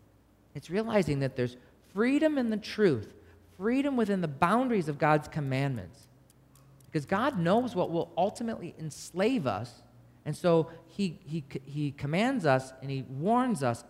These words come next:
against it. Because he knows what will ultimately make us free. He knows what will enslave us, and he says, "Don't do this."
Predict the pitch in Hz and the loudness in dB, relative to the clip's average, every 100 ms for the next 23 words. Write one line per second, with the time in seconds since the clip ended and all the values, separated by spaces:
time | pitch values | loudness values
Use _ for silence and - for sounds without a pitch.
0 | - 131 127 120 117 - 95 - _ _ | -12 -6 -4 -4 -6 -12 -16 -16 _ _
1 | _ _ _ _ _ - 165 143 147 151 | _ _ _ _ _ -4 -2 -2 0 0
2 | 170 175 180 123 127 147 139 127 117 123 | 0 0 -2 -2 -4 -4 -4 -4 -6 -8
3 | - 254 285 - - _ _ _ - 170 | -8 -6 -6 -6 -12 _ _ _ 2 4
4 | 185 180 156 139 135 - 214 330 196 165 | 6 4 2 0 -2 -2 2 4 4 2
5 | 165 156 - 143 127 165 247 175 139 107 | 2 -4 0 0 2 4 4 4 -4 -2
6 | 101 101 | -2 -4